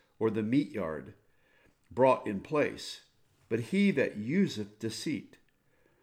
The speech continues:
But we will let them alone for this fault, and return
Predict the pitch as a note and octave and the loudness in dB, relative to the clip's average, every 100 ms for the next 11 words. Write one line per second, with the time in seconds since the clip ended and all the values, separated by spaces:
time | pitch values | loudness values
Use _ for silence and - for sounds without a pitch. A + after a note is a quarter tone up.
0 | _ _ _ G#2 A#2 C#3 G3+ A3 G#3 G3+ | _ _ _ 0 2 4 6 6 6 2
1 | G#3 G3 F#3+ D3+ A2 F#2+ G#2 G2 G2 - | 2 2 4 2 2 -2 -4 -6 -6 -6
2 | E2+ D#2 - - _ _ _ - G#2+ G#2+ | -6 -6 -10 -20 _ _ _ -6 -4 -2
3 | G2 - E3 C3 F2+ E2+ | -4 -2 0 2 0 -6